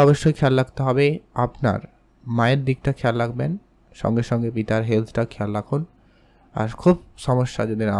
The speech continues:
হয়, মানে শনিদেবের যদি উপস্থিতি খারাপ না হয়, তাহলে overall আপনার সন্তানের দিক দিয়েও কিন্তু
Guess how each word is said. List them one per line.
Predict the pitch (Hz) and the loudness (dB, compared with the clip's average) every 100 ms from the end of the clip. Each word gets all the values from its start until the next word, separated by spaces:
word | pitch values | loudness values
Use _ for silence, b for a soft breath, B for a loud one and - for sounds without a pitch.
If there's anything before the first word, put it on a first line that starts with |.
| 107 | 0
হয়, | 135 | 0
মানে | 127 113 | 0 0
শনিদেবের | 117 120 117 120 117 113 | 2 2 2 2 2 2
যদি | 110 110 | 0 0
উপস্থিতি | 127 - 143 139 | 0 0 0 0
খারাপ | 117 113 107 104 | 0 0 0 -2
না | 104 | 0
হয়, | 120 151 - _ _ _ _ _ - - | 0 0 -2 _ _ _ _ _ -12 -6
তাহলে | 107 113 131 107 | -2 0 0 0
overall | 113 117 117 117 - b b b b | 0 0 0 -2 -12 b b b b
আপনার | 110 - 107 98 - - _ _ _ _ _ - | -6 -2 -2 -2 -6 -16 _ _ _ _ _ -12
সন্তানের | - 123 123 123 117 | 0 2 4 2 2
দিক | 113 113 | 0 2
দিয়েও | 113 110 | 2 2
কিন্তু | 107 113 | -2 0